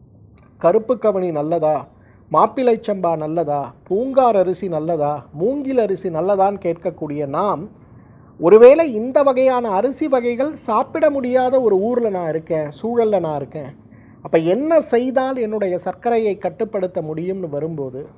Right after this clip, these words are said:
அதற்கு பசலைக்கீரை ஒரு மிகச்சிறந்த மருந்துனே சொல்லலாம். சர்க்கரை நோயை கட்டுப்படுத்துவதில் இருக்கக்கூடிய ஒரு மிகப்பெரிய ஒரு தந்திரம் என்ன தெரியுமா?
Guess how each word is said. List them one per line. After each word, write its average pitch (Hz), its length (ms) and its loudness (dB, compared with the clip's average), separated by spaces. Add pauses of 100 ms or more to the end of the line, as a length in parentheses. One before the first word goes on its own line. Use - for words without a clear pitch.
அதற்கு 151 380 -8
பசலைக்கீரை 185 960 -4
ஒரு 156 160 -8
மிகச்சிறந்த 185 800 -8
மருந்துனே 156 460 -8
சொல்லலாம். - 440 -20 (840)
சர்க்கரை 330 540 4
நோயை 294 420 0
கட்டுப்படுத்துவதில் 240 1000 -2
இருக்கக்கூடிய 208 540 -4
ஒரு 175 160 -2
மிகப்பெரிய 247 760 0
ஒரு 175 340 -4
தந்திரம் 247 480 -2
என்ன 180 200 -4
தெரியுமா? 156 380 -10